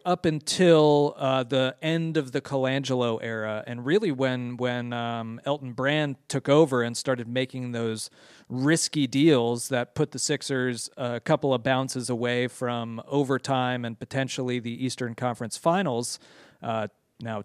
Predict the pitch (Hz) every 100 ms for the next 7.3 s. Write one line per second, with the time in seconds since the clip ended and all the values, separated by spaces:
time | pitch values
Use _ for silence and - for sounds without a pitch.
0 | - 180 190 - 110 95 95 101 98 98
1 | 107 98 104 131 135 - 104 104 104 113
2 | 113 110 113 107 104 - 190 123 - -
3 | - - - - 127 120 117 113 - _
4 | _ _ - - _ _ _ 151 143 151
5 | - 185 175 165 165 156 - 139 165 160
6 | 139 151 135 135 117 151 143 139 120 135
7 | 127 123 123